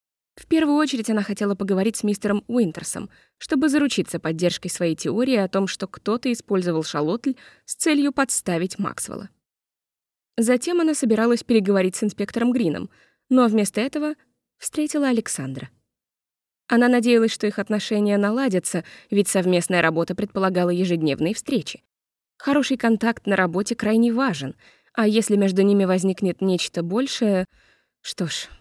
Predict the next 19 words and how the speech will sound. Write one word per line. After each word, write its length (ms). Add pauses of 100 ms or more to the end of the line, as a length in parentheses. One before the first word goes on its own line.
(160)
Шафран 480
не 100
будет 300
возражать. 560 (1300)
Пока 260
они 180
шли, 260
сумерки 400
плавно 400
перетекли 480
в 40
вечер. 460 (640)
Ничто 340
не 120
нарушало 420
тишину, 380
кроме 280
редких 340
автомобилей 680